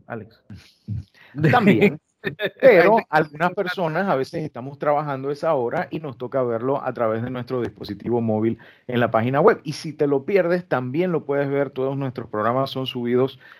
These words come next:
Speaker 2: a la página de Medcom y al canal de YouTube, yu-, eh, youtube punto com diagonal vida digital. Pueden seguirme como Vida Digital en
Speaker 1: Ahí
Speaker 2: todas las
Speaker 1: empieza,
Speaker 2: redes.
Speaker 1: también termina este programa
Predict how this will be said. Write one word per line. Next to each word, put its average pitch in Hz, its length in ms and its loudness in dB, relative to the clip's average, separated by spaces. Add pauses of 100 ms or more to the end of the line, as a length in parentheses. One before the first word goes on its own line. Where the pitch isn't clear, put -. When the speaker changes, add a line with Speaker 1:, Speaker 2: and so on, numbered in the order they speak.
Speaker 2:
a 139 100 4
la 139 140 4
página 131 400 0
de 110 80 2
Medcom 123 480 -2
y 170 160 2
al 160 140 6
canal 123 320 -4
de 131 100 0
YouTube, 117 300 -4
yu-, 117 280 -4 (100)
eh, 107 220 0
youtube 117 320 -4
punto 127 280 -4
com 123 180 -2
diagonal 113 380 2
vida 127 340 4
digital. 104 460 2
Pueden 127 180 -4
seguirme 117 380 -6
como 107 180 -8
Vida 110 240 -2
Digital 104 460 -2 (340)
en 110 140 -2
Speaker 1:
Ahí 101 80 -6
Speaker 2:
todas 117 200 4
las 120 120 2
Speaker 1:
empieza, 127 180 4
Speaker 2:
redes. 127 240 0 (720)
Speaker 1:
también 117 340 -6
termina 131 500 -2
este 127 220 -8
programa 117 600 -2